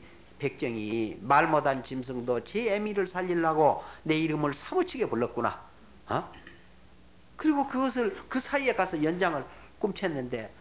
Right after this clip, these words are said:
소위 내가 사람이 짐승보다 못해 되겠냔 말이요. 우리가 부모 은혜를 갚으려면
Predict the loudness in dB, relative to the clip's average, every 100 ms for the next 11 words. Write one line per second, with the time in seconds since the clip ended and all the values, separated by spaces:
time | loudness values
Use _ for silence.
0 | -20 -18 -6 -2 -2 -2 -2 -2 0 0
1 | -2 -8 -8 -4 2 4 4 4 2 2
2 | 0 0 2 4 6 4 2 -4 0 4
3 | 6 4 2 4 6 6 6 2 0 -4
4 | -2 4 4 4 -2